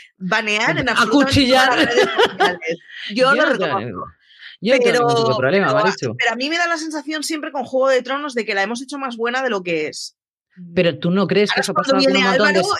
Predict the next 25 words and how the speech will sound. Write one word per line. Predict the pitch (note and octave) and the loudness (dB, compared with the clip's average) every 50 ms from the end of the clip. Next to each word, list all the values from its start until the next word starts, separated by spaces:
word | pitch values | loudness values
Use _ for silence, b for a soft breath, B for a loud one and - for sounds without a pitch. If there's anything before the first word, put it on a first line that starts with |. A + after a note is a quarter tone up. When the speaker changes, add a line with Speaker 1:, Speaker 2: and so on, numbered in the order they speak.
| - - | -4 -6
Speaker 1:
y, | C4+ C4 B3+ A#3+ A#3 A3+ G#3 A3+ | -8 -6 -4 -4 -4 -6 -4 -4
y | B3 B3 B3 A#3 A3+ G3+ | -4 -2 -2 -2 -2 -2
vamos, | G#3 G#3+ A3+ A#3 G#3+ F#3+ F#3+ | -2 -2 -2 0 -2 0 0
o | - | 0
sea, | - - - - | 0 0 0 2
Speaker 2:
<laughs> | F#3 F#3 | 2 2
Speaker 1:
la | F#3+ G3 | 0 -2
semana | - _ - - A3+ B3 C#4 C#4 | -4 _ -6 -4 -2 -2 0 -2
que | - | -2
viene | C4+ B3+ B3+ B3+ C#4 | -2 -2 -2 -2 0
me | C#4+ C4 | 0 0
va | A3+ A#3 | 0 0
a | A#3+ | -2
tocar | B3 B3 B3 | -2 -2 0
escribir | B3 B3+ B3 - A3+ G#3 A3+ B3+ C4 | -2 -2 -4 -6 -8 -6 -6 -6 -4
cosas | B3+ B3+ C4 E4 E4+ - D4 | -4 -4 -2 -2 -4 -4 -4
horrorosas | - A3+ F#3+ F#3+ G3+ G#3+ B3+ D#4 - D#4+ E4+ E4 | -4 -2 0 0 0 0 0 -2 0 -2 -2 -2
y | D#4+ | -2
sabréis | C4 C#4+ G3+ G#3 A3 B3 A#3+ | -2 -2 0 0 -2 -2 -2
que | B3+ C4 | -6 -8
es | B3+ | -6
como | B3+ C#4 B3 A#3 G3 | -4 -2 -2 -2 -2
consecuencia | A#3 C4 - A3 C4 G#3 G#3 A#3+ A#3+ A3+ G#3 B3 A#3 A3 | -2 -2 -2 -2 -2 -2 0 0 0 0 0 0 0 0
de | G#3+ G3+ E3+ G3 | 0 0 0 -2
esto. | F#3 - A3 - - | -4 -6 -10 -10 -10